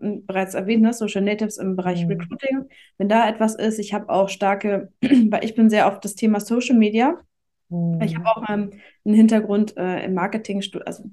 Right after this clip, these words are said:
Speaker 1: im Studium auch, hatte ich ja auch sehr, sehr viel auch mit, äh, zum Beispiel seo Marketing und sowas.
Speaker 2: Mhm.
Speaker 1: Aber bestimmte Bereiche oder jetzt auch zum Beispiel Google Ads kann ich umsetzen, aber da habe ich noch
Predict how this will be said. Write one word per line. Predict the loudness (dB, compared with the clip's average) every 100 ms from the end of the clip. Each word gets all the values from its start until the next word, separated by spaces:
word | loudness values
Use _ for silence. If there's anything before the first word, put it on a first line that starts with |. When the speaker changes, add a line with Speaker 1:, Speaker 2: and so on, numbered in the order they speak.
| -14
Speaker 1:
im | -12
Studium | -4 0 4 4 4
auch, | 2 0 -4 -20 _
hatte | -4 -2
ich |
ja | 0 0
auch | 0
sehr, | 0 2
sehr | 2
viel | 0 0 0
auch | -2
mit, | -4 -6 -6
äh, | -4 -4
zum | -6 -6
Beispiel | -4 -2
seo | 2 4 4
Marketing | 2 0 -4 -6 -4
und | -4
sowas. | -2 0 -2 -4 _ _ _
Speaker 2:
Mhm. | -8 -4
Speaker 1:
Aber | -2 -2 -2 -4
bestimmte | -6 -2 2 2
Bereiche | 0 0 0 -2 -2
oder | -2 -2
jetzt | -4
auch | -8
zum | -10 -8
Beispiel | -6 0
Google | 2 2 0
Ads | 0 -2 -6 -4
kann | 0 0
ich | 0
umsetzen, | 2 2 2 -2 -6 -4
aber | -2 0
da | -2
habe | -2
ich | -2
noch | -2